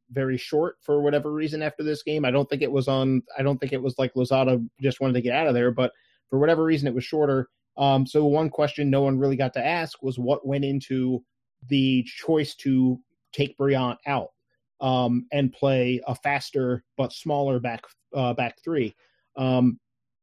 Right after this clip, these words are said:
with Pines, though, I don't think, uh, if the choice is like, "Well, the other team has a lot of athleticism and speed, uh, we don't want to expose Brillant to that." Well, with Pines, you don't have to worry about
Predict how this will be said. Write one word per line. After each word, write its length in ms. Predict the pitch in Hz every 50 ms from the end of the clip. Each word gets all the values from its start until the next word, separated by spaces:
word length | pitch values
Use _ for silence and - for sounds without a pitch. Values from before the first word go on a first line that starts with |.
| _ _ _ _ - _
with 220 | 131 147 147 147 -
Pines, 440 | - 143 143 147 156 170 165 120 107
though, 280 | 139 143 147 156 156
I 140 | - 131 139
don't 260 | 135 147 135 - 127
think, 320 | - 151 147 139 123 - - _ _ _ _ _ - - - -
uh, 220 | 160 143 143 143 139
if 140 | 147 143 -
the 80 | 156
choice 380 | 135 - - 196 208 190 - -
is 260 | 156 156 151 139 131
like, 180 | 139 139 135 135
"Well, 200 | 143 147 147 139
the 100 | 147 151
other 160 | 151 160 151
team 240 | 147 - 160 147 139
has 200 | 139 139 135 123
a 60 | 131
lot 180 | 123 127 127 131
of 80 | 123
athleticism 600 | 127 120 120 - 131 135 135 131 - 135 127 131 123
and 140 | 117 117
speed, 480 | - - - 151 151 151 151 151 143 - _ _ _ _ _ _
uh, 180 | 131 131 131 127
we 100 | 127 143
don't 180 | 139 139 - 127
want 220 | 135 131 123 120
to 120 | - 139 131
expose 480 | 123 - - - 131 135 135 135 131
Brillant 400 | 117 - 131 127 131 131 127 -
to 100 | - 143
that." 240 | 147 160 170 147 -
Well, 340 | 131 135 143 151 147 139 123 -
with 220 | 139 143 131 - -
Pines, 360 | - 240 220 185 156 135 -
you 60 | 143
don't 120 | 147 151
have 100 | 147 143 -
to 80 | -
worry 220 | 175 156 160 147 127
about 320 | 120 117 117 113 120 -